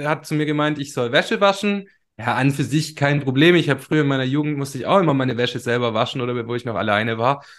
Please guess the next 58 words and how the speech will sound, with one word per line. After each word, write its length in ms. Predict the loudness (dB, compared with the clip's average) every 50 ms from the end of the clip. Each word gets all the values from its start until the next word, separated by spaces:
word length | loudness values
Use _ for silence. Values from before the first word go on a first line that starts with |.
| -20 _ _
Aber 200 | 0 2 4 4
ich 120 | 4 2 2
dachte 300 | 2 0 0 -2 -4 0
mir, 160 | 2 4 4
"Ach 160 | 2 2 0
komm, 220 | 0 0 2 2 2
da 100 | 0 0
mach 200 | 2 0 0 0
ich 40 |
einen 160 | -2 -4 0 2
Gag 240 | 2 2 2 -2
draus" 360 | -8 -2 0 2 2 2 0 -4
und 100 | -4 -2
hab 160 | -2 -2 -2
mich 160 | -2 -2 0
halt 140 | 0 0 0
ein 40 | -2
bisschen 340 | -6 -6 -6 -8 -10 -6
blöd 260 | -2 0 0 0 0 0
angestellt, 640 | -2 -2 -2 0 -2 -2 -2 0 2 4 4 4 2
das 100 | 0 -4
auf 200 | -6 -8 -8 -6
Video 260 | -6 -2 0 2 4
<laughs> 60 | 4 4
aufgenommen 460 | 2 0 -2 -4 -2 -2 0 -2 -2
sozusagen. 720 | -4 -6 -6 -6 -8 -2 0 2 2 2 2 0 -2 -6 -8 -14 -20 -20 -16 -6 0
Ähm, 560 | 4 4 6 6 6 4 2 0 -2 -4 -10 _ _ -6
so 120 | -4 -2
von 200 | 2 2 4 4
wegen, 280 | 6 6 6 4 4 2
äh, 300 | 4 4 4 4 4 2
wenn 120 | 2 2
deine 180 | 2 2 0 -2
Freundin 540 | -2 0 2 2 4 4 2 2 2 0
übers 240 | 0 -2 -4 -2 -2 -2
Wochenende 300 | -2 0 0 0 0 0
weg 200 | 0 0 -2 -2
ist 260 | -6 -6 -6 -6 -6
und 180 | -6 -4 -2 0
du 200 | 2 4 4 4
die 160 | 2 2 2
Wäsche 240 | 2 2 2 0 -2
selber 260 | 0 2 4 4 4
machen 300 | 2 2 0 -2 -2 -2
musst, 360 | 0 0 -2 -2 -4 -14 -18 -20 -20 -20 _ _ -2
und 80 | 0
hab 60 | 2 2
mich 120 | 2 4
dann 180 | 2 2 2 2
halt 300 | 2 2 2 0 0 -2
echt 280 | -4 -4 -4 -6 -6
ein 40 | -2
bisschen 320 | -2 -2 -2 -2 -4 -4
doof 320 | 0 4 4 4 4 2 0
angestellt, 500 | 0 0 2 2 0 0 -2 -4 -4 -4
sag 160 | -4 -6 -6
ich 140 | -6 -8 -8
mal. 280 | -6 -6 -6 -6 -8